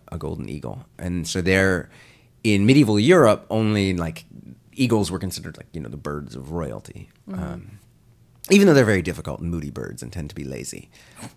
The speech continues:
Speaker 1: So I got to meet this mad-eyed golden eagle.
Speaker 2: That's so
Speaker 1: Um,
Speaker 2: cool.
Speaker 1: and that helped me kind of create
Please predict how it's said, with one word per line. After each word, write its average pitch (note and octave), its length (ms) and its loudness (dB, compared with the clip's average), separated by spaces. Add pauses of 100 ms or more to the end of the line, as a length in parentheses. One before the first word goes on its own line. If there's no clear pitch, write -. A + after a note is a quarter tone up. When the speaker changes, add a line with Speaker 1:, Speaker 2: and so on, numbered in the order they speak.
Speaker 1:
So - 180 -4
I F2 60 -2
got D#2+ 160 -6
to F#2 80 -10
meet D#2+ 160 -10
this - 180 -12 (100)
mad-eyed E2 1120 -2 (380)
golden D#2 500 -8
eagle. D#2 340 -12 (240)
Speaker 2:
That's B1 260 -12
so - 60 -14
Speaker 1:
Um, - 80 -16
Speaker 2:
cool. - 400 -16
Speaker 1:
and E2 340 -8 (560)
that F2+ 200 -4
helped E2+ 240 -8
me D2 260 -12 (140)
kind D2+ 160 -14
of - 100 -18
create E2 540 -8